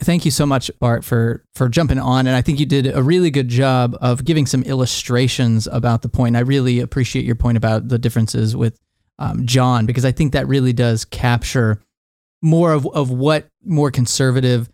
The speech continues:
reading strategies miss when they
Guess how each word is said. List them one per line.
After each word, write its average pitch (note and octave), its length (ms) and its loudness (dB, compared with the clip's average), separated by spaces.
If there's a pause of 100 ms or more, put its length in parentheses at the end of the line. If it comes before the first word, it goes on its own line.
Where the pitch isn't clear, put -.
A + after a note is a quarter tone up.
(260)
reading C3 300 2
strategies A#2 640 2
miss A#2+ 580 0 (400)
when C3+ 220 2
they B2 300 2